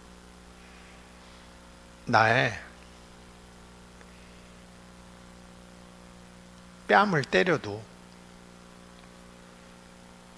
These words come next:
원인도 모르고 이유도 모르지만 "처음 보는 놈이 나를 왜 때리나?"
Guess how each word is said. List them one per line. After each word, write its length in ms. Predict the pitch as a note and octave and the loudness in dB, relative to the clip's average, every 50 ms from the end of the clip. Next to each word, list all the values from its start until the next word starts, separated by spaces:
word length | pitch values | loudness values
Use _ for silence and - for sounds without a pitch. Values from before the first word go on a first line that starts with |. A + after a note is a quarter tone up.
| - - - - - - - | -20 -20 -20 -20 -20 -10 -6
원인도 440 | B2 C3 C#3 D#3+ E3 D#3+ E3+ E3+ D#3+ | -4 -2 0 0 0 2 2 2 4
모르고 400 | C3+ B2+ B2+ C3 C3+ C#3+ C#3+ B2+ | 2 2 2 2 2 2 0 0
이유도 360 | A#2+ B2 B2+ C3 C3 C3+ C#3+ | 0 0 0 0 -2 -2 -4
모르지만 680 | B2+ G#2+ A2 A2 A#2 G#2+ G#2 G#2+ G2 G#2 A#2 A#2+ A2 F#2 - - - - - - - - - - - - - - - - - - - - - - - - - - - - - - - - - | -4 -4 -4 -4 -4 -4 -6 -6 -4 -2 -2 -2 -2 -4 -8 -20 -20 -20 -20 -20 -20 -20 -20 -20 -20 -20 -20 -20 -20 -20 -20 -20 -20 -20 -20 -20 -20 -20 -20 -20 -20 -20 -20 -20 -20 -10 -6
"처음 220 | - - - G3+ G3+ | -2 0 0 2 4
보는 280 | G#3 G#3 G3+ G3 F3 | 4 4 4 2 2
놈이 200 | D#3 C#3+ C#3+ D#3 | 0 0 0 0
나를 320 | D#3 C3 A#2+ B2 C#3 C#3 A2 | 2 2 2 2 2 0 0
왜 120 | A2 A2+ | -2 -2
때리나?" 640 | A#2 - C#3 C3+ A2 A2 G2+ G2 G#2+ B2 B2 G2+ - | 0 0 0 0 0 -2 -2 -2 -2 -2 -2 -4 -8